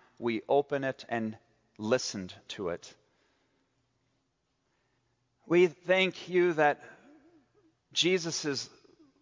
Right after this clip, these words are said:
famous last words were not, "It is finished," but rather, "Lo, I am with you always to the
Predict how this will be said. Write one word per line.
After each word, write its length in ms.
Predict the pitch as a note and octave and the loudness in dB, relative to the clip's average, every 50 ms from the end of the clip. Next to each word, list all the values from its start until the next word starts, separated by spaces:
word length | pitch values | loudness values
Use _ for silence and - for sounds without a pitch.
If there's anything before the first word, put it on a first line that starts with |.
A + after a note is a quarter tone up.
| _ - | _ -12
famous 500 | - - D3+ D3+ D3+ D3+ D3 - - B2+ | -2 0 2 2 2 2 -2 -4 -2 2
last 420 | C3 C#3 C#3 C#3+ C#3+ - - - | 4 4 4 4 2 0 -6 -4
words 400 | C3 C#3 D3 D3+ D#3 C#3+ - - | 0 4 4 4 4 0 -4 0
were 160 | C3+ C#3 C#3 | 2 2 2
not, 400 | C3+ D3 D#3+ E3 F3 F3 - - - | 4 6 8 8 8 6 4 4 8
"It 200 | G3+ G#3 A3 A3+ - - - - - - - - - _ _ _ _ _ | 10 10 10 10 6 0 -12 -20 -20 -20 -20 -20 -20 _ _ _ _ _
is 300 | - G#3+ G3 - - - | 10 10 10 8 4 -2
finished," 880 | - - - A3 G3 F#3+ F#3 F3+ - - - - - - - - - - - - _ _ _ _ _ _ _ _ _ _ _ _ _ _ _ _ _ _ _ _ _ _ _ _ _ _ _ _ _ _ _ _ _ _ | 2 6 6 8 8 8 4 4 4 2 2 2 0 0 -2 -4 -10 -12 -14 -20 _ _ _ _ _ _ _ _ _ _ _ _ _ _ _ _ _ _ _ _ _ _ _ _ _ _ _ _ _ _ _ _ _ _
but 160 | - E3 F3 | 2 2 6
rather, 380 | F3 F#3 F#3+ F#3+ F#3 F#3 F#3 F3 | 6 8 8 10 8 8 6 6
"Lo, 400 | F3+ G3+ G#3 G#3+ G#3+ A3 G#3+ G#3+ | 8 8 10 10 10 10 10 10
I 160 | G3+ F#3+ F#3+ | 10 8 8
am 240 | F#3+ F#3+ F#3 F3+ F#3 | 4 0 0 0 0
with 280 | A3+ C4 C4 A3 - | 2 2 2 2 2
you 240 | F#3+ F#3 F#3 F3 E3 - _ | 0 0 2 2 0 0 _
always 840 | F3+ F3+ G#3 A3+ G#3+ G3+ F#3 D#3 B2 A#2+ - - - - - - - - - _ _ _ _ _ _ _ _ _ _ _ _ _ _ _ _ _ _ _ _ _ _ _ _ _ _ _ _ - | 4 6 8 8 8 6 4 2 0 -4 -2 0 0 0 -2 -4 -8 -14 -20 _ _ _ _ _ _ _ _ _ _ _ _ _ _ _ _ _ _ _ _ _ _ _ _ _ _ _ _ 0
to 140 | - G3+ G3 | 0 2 2
the 220 | D#3+ F3+ F3+ - | 2 0 0 -2